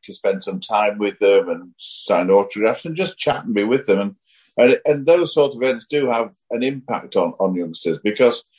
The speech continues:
if we can get young people of that age interested in us, then hopefully we might be their club for life, and, and they, they'll become the,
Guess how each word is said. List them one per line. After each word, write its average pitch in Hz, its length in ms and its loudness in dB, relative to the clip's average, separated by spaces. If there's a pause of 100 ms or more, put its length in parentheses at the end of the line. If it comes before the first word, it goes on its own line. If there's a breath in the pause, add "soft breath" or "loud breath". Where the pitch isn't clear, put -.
(460 soft breath)
if 170 180 0
we 165 220 4
can 135 180 -4
get 127 300 2
young 123 180 2
people 120 380 -2
of 107 80 -2
that 117 240 -4
age 110 340 2
interested 107 560 -4
in 98 220 0
us, - 320 -12
then 110 400 0 (400)
hopefully 113 460 0
we 107 180 -2
might 110 280 -4
be 104 100 -2
their 110 200 2
club 127 260 -4
for 123 100 -6
life, 143 360 -4
and, 101 200 -4
and 113 260 0
they, 123 180 8
they'll 120 260 4
become 117 420 -2
the, 120 300 0